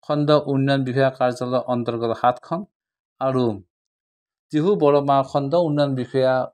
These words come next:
কাৰ্যালয়ৰ অন্তৰ্গত আঠখন হিতাধিকাৰীক মুঠ ত্ৰিশখন কুঁহিয়াৰ পেৰা মেচিন আজি আনুষ্ঠানিকভাৱে প্ৰদান কৰে বি টি আৰৰ মুছলপুৰ পৰিষদীয় সমষ্টিৰ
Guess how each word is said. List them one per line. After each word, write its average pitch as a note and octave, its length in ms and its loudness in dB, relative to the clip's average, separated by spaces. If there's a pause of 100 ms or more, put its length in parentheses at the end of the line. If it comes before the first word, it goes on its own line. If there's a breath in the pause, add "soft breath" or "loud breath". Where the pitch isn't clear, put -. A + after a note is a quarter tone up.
কাৰ্যালয়ৰ B2 720 0 (100)
অন্তৰ্গত B2 640 -2 (1000)
আঠখন E3 400 -4 (760)
হিতাধিকাৰীক C3+ 640 2 (480)
মুঠ E3 200 2 (220)
ত্ৰিশখন D#3+ 500 -4 (540)
কুঁহিয়াৰ C#3 240 2
পেৰা C3 260 2
মেচিন B2 280 -4 (100)
আজি B2+ 240 -2
আনুষ্ঠানিকভাৱে C3+ 960 -2
প্ৰদান A#2+ 380 -2
কৰে D#3 340 -6
বি B2 160 -6
টি A#2+ 120 -10
আৰৰ A2 260 -2
মুছলপুৰ D3 520 -6
পৰিষদীয় A#2+ 500 -6
সমষ্টিৰ A2+ 460 -10